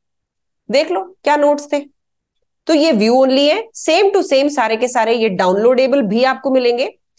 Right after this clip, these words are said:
किसी पे भी क्लिक करो, ऊपर डाउनलोड का ऑप्शन दिखेगा, डाउनलोड करो and take a print out of this पीपीटी। अब ये पीपीटी में साइड में आपको जगह भी मिलेगी, कुछ ऐड ऑन करना है तो साइड में लिख लो,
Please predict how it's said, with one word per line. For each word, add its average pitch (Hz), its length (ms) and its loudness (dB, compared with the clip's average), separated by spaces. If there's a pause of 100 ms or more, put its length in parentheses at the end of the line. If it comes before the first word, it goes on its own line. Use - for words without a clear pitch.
(200)
किसी 294 200 -2
पे 311 120 0
भी 294 100 2
क्लिक 262 280 -2
करो, 254 340 0
ऊपर 254 220 0
डाउनलोड 220 460 2
का 208 100 0
ऑप्शन 190 300 -2
दिखेगा, 233 640 0
डाउनलोड 214 580 2
करो 269 420 0 (140)
and 294 200 -2
take 262 160 -2
a 240 60 -2
print 202 280 -2
out 202 180 -2
of 196 60 0
this 185 240 -2
पीपीटी। 156 420 -6 (1300)
अब 214 140 -2
ये 233 80 0
पीपीटी 226 360 -2
में 262 100 2
साइड 214 340 0
में 233 60 0
आपको 233 200 -2
जगह 190 260 2
भी 247 120 2
मिलेगी, 240 440 0 (640)
कुछ 247 180 -4
ऐड 214 180 -2
ऑन 233 160 0
करना 220 220 0
है 214 60 0
तो 214 100 -4
साइड 180 260 -2
में 190 80 0
लिख 226 160 -4
लो, 311 220 -8